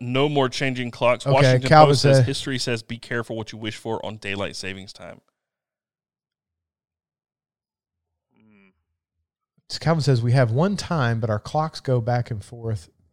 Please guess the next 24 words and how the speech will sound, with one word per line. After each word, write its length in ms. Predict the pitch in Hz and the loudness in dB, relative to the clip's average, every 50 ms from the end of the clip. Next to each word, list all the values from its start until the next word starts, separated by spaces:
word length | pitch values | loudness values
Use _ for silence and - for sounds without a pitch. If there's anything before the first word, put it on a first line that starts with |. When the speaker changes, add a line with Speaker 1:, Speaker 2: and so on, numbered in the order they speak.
| _ _ _ _ _ _ _ | _ _ _ _ _ _ _
Speaker 2:
twice 360 | - - 123 123 127 - - | -10 -6 -4 -2 -2 -4 -4
a 40 | 120 | -8
year." 340 | 113 113 110 90 76 90 _ - | -8 -8 -10 -12 -16 -20 _ -2
Yeah, 300 | 160 170 131 85 76 - - _ _ _ _ _ _ _ _ _ | 0 0 0 0 -4 -10 -14 _ _ _ _ _ _ _ _ _
twice 300 | _ - 131 185 185 - | _ -8 -8 -6 -6 -8
a 40 | 98 | -10
year. 120 | 80 85 | -12 -12
What 140 | 98 104 147 180 | -12 -10 -10 -10
do 40 | |
you 60 | 196 156 | -8 -8
mean, 180 | 147 175 143 | -10 -10 -12
Calvin? 300 | 92 92 92 90 95 107 | -12 -12 -12 -10 -8 -6
I'm 40 | 131 | -6
Speaker 1:
Back 100 | 160 - | -6 -8
and 80 | - 98 | -8 -10
Speaker 2:
confused 40 | - | -6
Speaker 1:
forth 180 | 101 101 - | -6 -6 -6
Speaker 2:
about 100 | - - 98 | -4 -6 -6
Speaker 1:
twice 120 | 95 - 87 | -6 -6 -8
a 20 | |
Speaker 2:
that. 80 | - 113 | -10 -8
Speaker 1:
year. 240 | 180 170 101 76 _ _ | -6 -6 -6 -8 _ _
Spring 300 | _ - _ - 107 110 | _ -20 _ -12 -12 -12
forward, 440 | - - 107 101 104 104 117 123 | -10 -8 -6 -6 -4 -6 -8 -10